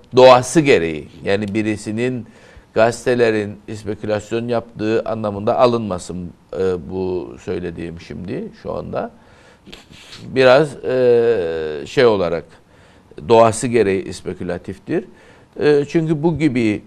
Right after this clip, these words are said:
olaylarda zaman zaman içinde de bulundum. Yani son dakikaya kadar tam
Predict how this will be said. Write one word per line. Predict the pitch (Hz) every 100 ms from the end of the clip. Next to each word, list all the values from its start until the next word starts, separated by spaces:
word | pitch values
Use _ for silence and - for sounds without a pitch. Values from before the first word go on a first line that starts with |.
| -
olaylarda | 120 113 110 104 98 107 127
zaman | 127 127 127
zaman | 127 127 123
içinde | 113 127 113 110
de | 95
bulundum. | 90 90 90 139 202 - - _ -
Yani | 143 147
son | 170 165 151
dakikaya | 151 147 143 139 139
kadar | 143 123 110 98 98
tam | 143 143